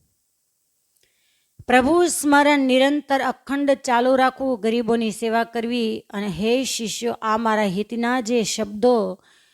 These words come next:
એને અંતરમાં ઉતારજો, આ મારી છેલ્લી ભલામણ છે." તમામ શિષ્યો એ મૂળદાસજીની પાસે બેઠા છે અને વચનબદ્ધ થઈ અને કહે કે,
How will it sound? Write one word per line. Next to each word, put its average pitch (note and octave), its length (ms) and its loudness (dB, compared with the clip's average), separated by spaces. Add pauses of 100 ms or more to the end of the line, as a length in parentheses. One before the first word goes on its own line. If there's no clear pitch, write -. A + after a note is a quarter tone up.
(220)
એને A3+ 220 -6
અંતરમાં A3+ 560 -4
ઉતારજો, A3+ 680 -2
આ A3+ 200 -4
મારી G#3+ 320 -4
છેલ્લી A3 480 -8
ભલામણ F#3+ 580 -6
છે." F3 380 -14 (2750)
તમામ D4 380 4
શિષ્યો B3+ 800 -2 (200)
એ A#3 80 -8
મૂળદાસજીની A3+ 840 -2
પાસે G#3+ 320 -6
બેઠા G#3 340 -4
છે A3 560 -6 (580)
અને G#3+ 200 -2
વચનબદ્ધ A3+ 680 -2
થઈ A3 300 -2
અને G#3+ 180 -2
કહે G#3+ 400 -4
કે, G3+ 520 -8